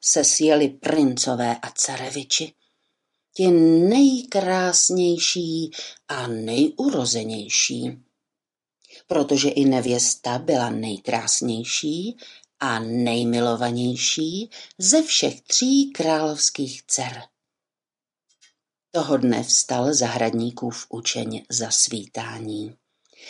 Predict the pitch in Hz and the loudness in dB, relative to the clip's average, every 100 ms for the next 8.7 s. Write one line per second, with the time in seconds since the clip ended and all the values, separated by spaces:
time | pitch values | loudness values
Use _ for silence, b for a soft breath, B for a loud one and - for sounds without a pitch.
0 | B 170 147 139 127 117 110 - 120 117 | B 0 2 0 0 0 0 0 0 0
1 | 123 120 110 107 - - - 120 123 - | 0 0 -2 -4 -8 -10 -10 -10 -10 -10
2 | 135 151 175 208 _ _ _ _ _ - | -6 -4 -6 -8 _ _ _ _ _ -2
3 | 135 127 117 - 120 113 117 131 127 113 | 0 2 2 2 0 0 -2 0 -2 0
4 | 110 104 107 - - - - 110 110 113 | -2 -2 -6 -8 -10 -10 -10 -12 -6 -4
5 | 127 180 240 - _ _ _ _ _ - | -4 -6 -10 -12 _ _ _ _ _ -8
6 | 127 120 151 294 - 135 120 143 208 214 | -4 0 2 4 2 2 2 4 4 2
7 | 208 202 - 165 - 139 120 110 110 - | 0 0 -2 -4 -4 0 2 2 0 -2
8 | 117 120 - - 120 139 135 | -2 -8 -4 -4 -2 -4 -6